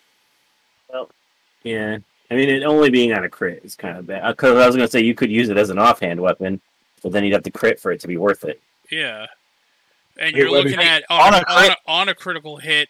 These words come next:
Speaker 2: it does four D four damage.
Speaker 4: That's good. I think that having an effect on a crit is not reliable.
Speaker 2: Right.
Speaker 4: So I, I wouldn't,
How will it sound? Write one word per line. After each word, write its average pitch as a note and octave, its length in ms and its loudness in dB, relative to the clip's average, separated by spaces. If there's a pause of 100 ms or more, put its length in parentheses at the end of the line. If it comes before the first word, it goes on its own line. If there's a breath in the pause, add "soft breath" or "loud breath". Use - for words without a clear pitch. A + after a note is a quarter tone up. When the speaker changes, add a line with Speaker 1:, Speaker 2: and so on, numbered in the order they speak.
(140)
Speaker 2:
it C#3+ 220 -6
does C#3 680 -8 (240)
four D3 420 -16
D C3+ 220 -16
four B2 360 -20
damage. - 720 -20 (1400)
Speaker 4:
That's C#3 320 0
good. D3 500 0
I B2 140 0
think D3 280 -4 (1120)
that B2+ 180 -6
having C#3 280 2
an B2+ 60 2
effect B2+ 420 -2
on A#2 120 -2
a G#2 60 -4
crit A#2 340 -4
is A2 140 -8
not A2 220 -2
reliable. G#2+ 800 -4 (840)
Speaker 2:
Right. B2 300 -16 (1160)
Speaker 4:
So - 160 -4
I, A2 180 2 (180)
I A#2 40 4
wouldn't, A2+ 500 -6